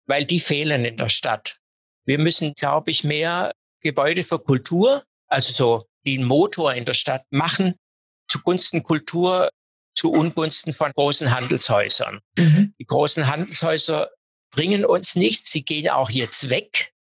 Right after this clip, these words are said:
Speaker 1: Die wissen, mit dem Geld umzugehen. Und eigentlich müssen wir rückparzellieren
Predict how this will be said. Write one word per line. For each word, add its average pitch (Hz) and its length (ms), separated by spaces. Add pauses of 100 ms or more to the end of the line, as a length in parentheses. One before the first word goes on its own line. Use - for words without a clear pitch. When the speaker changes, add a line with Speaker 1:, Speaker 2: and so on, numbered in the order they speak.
(100)
Speaker 1:
Die 131 140
wissen, 170 240
mit 156 140
dem 131 160
Geld 139 260
umzugehen. 175 800 (500)
Und 147 260
eigentlich 175 440
müssen 160 260
wir 147 180
rückparzellieren 165 1120